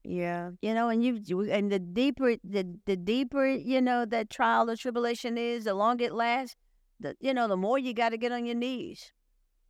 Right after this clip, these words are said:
Speaker 2: the more you gotta talk to God.
Speaker 1: That's crazy because I remember in church, um,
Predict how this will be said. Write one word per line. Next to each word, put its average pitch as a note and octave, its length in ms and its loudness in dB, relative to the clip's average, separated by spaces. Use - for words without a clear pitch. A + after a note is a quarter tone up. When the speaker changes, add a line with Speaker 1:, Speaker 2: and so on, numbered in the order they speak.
Speaker 2:
the E3+ 80 -8
more G#3 240 0
you A#3+ 120 -2
gotta A3+ 240 2
talk A3 300 0
to A3+ 100 -4
God. A#3 360 -4
Speaker 1:
That's G#3+ 280 2
crazy A3+ 260 0
because G3+ 580 0
I G#3 120 2
remember A3 400 2
in F#3 300 -2
church, G#3 600 0
um, F3+ 600 -2